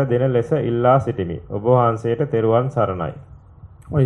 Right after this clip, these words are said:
Speaker 2: පළවෙනි සැරේට ඒ වගේ දෙයක් වෙනකොට වේදනාවක් තියෙනවා. වේදනාව මෙනෙහි කරන්නේ නැති වෙනවා. ආය ආනාපානට යනවා. ඊට පස්සේ ඔන් ටික වෙලා හිටිනවා. දැන් ඉතින් ඉවරටම ඉවරයි කියන්නේ. ඔන්න ආයෙසරක් අර වගේම වේදනාවක් එනවා. ආයෙසරයක වන්න ආය ආනාපානට එනවා.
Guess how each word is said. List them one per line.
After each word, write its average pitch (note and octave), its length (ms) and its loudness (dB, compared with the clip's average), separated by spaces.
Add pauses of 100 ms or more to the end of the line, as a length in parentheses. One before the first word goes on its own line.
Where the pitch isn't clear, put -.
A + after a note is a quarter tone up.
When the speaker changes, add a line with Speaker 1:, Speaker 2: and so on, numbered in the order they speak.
(120)
Speaker 2:
පළවෙනි B2 420 -2
සැරේට C#3 440 2
ඒ - 1800 -6
වගේ C3 260 4
දෙයක් B2+ 280 0
වෙනකොට A#2 320 -2 (180)
වේදනාවක් G#2+ 500 -6
තියෙනවා. B2+ 260 -4
වේදනාව A2 420 -6 (240)
මෙනෙහි A2+ 280 -2
කරන්නේ G#2+ 220 -6
නැති A2 220 0
වෙනවා. C3 220 2
ආය A#2+ 160 0
ආනාපානට G#2+ 600 -4
යනවා. G#2 280 -6 (560)
ඊට - 120 -6
පස්සේ E3 220 4
ඔන් D3+ 100 4
ටික C#3+ 200 2
වෙලා C#3+ 220 4
හිටිනවා. C#3 320 2
දැන් D3+ 140 2
ඉතින් D#3+ 220 0
ඉවරටම D#3+ 480 2
ඉවරයි B2+ 220 2
කියන්නේ. D3 260 -4
ඔන්න D#3+ 200 -2
ආයෙසරක් D#3 560 0
අර D3+ 120 2
වගේම D3 420 2
වේදනාවක් A2 380 -4
එනවා. - 180 -14 (800)
ආයෙසරයක D#3+ 520 4
වන්න D#3 240 0
ආය D3+ 200 -2
ආනාපානට C3 500 -2
එනවා. - 240 -10